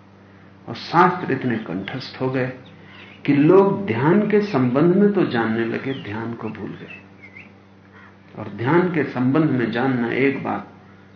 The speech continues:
ध्यान को जानना बिल्कुल दूसरी बात। प्रेम के संबंध में जानना एक बात और प्रेम को जानना बिल्कुल दूसरी बात। आप पंडित भी हो सकते हैं, प्रेम के संबंध में सारा शास्त्र पढ़ डालें,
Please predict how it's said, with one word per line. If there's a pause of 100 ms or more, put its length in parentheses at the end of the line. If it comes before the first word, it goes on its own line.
(140)
ध्यान
को
जानना
बिल्कुल
दूसरी
बात। (1160)
प्रेम
के
संबंध
में
जानना
एक
बात
और
प्रेम
को
जानना
बिल्कुल
दूसरी
बात। (1900)
आप
पंडित
भी
हो
सकते
हैं,
प्रेम
के
संबंध
में
सारा
शास्त्र
पढ़
डालें,